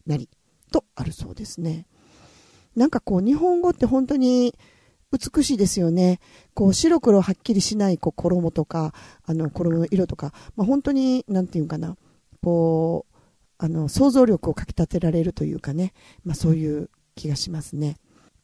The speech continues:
春なれや、名もなき山の薄霞。これはね、芭蕉の代表的な句なんですけれども、つまり、佐保姫は、それぞれ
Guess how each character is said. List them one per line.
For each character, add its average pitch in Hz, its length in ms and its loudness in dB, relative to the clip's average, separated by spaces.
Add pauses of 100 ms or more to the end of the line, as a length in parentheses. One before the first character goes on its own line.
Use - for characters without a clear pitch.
(400)
春 294 340 -2
な 214 200 2
れ 175 260 -2
や、 180 220 -2 (440)
名 190 160 -2
も 247 180 2
な 330 180 2
き 202 340 -6
山 180 360 -2
の 202 340 0 (340)
薄 208 320 -2
霞。 - 540 -4 (500)
こ - 80 2
れ 320 120 4
は 277 40 6
ね、 262 140 2
芭 180 160 -2
蕉 302 260 4
の 285 200 2
代 262 220 0
表 247 160 -2
的 247 180 -8
な 170 340 -4
句 - 100 -6
な 170 140 -4
ん 151 80 -12
で 143 100 -12
す - 100 -16
け 151 120 -12
れ 147 60 -10
ど 170 100 -12
も、 175 180 -4 (420)
つ - 280 -4
ま 208 180 2
り、 165 140 -8 (140)
佐 - 220 -10
保 302 160 -4
姫 180 420 -6
は、 190 240 -6 (440)
そ - 180 -4
れ 311 140 2
ぞ 339 140 0
れ 185 200 0